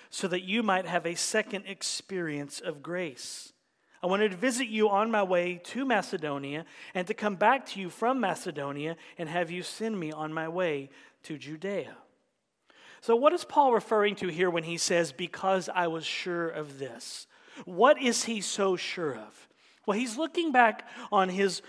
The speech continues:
motives in ministry, which he has already mentioned in verse twelve. His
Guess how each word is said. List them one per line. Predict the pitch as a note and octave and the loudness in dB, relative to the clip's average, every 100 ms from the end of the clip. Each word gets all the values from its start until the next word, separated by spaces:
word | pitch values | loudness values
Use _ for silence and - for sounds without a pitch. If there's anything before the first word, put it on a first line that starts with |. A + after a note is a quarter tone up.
| - | -16
motives | G3 G3 G#3+ C4 G#3+ F3 E3+ G#3+ | -10 0 4 6 6 4 0 -4
in | G3+ F3 F3 - | -4 -4 -6 -4
ministry, | G3 G#3+ G#3+ - F3+ | -2 0 0 -2 -4
which | E3 E3 | -4 -4
he | G#3 | -4
has | F3+ | 0
already | G#3+ A#3 | 4 4
mentioned | G#3+ G#3 G#3 F#3 D#3+ D3+ - - | 2 -2 -4 -6 -6 -12 -20 -6
in | F#3 | -4
verse | E3 F3 E3 - | 2 2 0 -2
twelve. | - G3+ C3+ - | 4 4 4 2
His | G#3 F3 | 0 0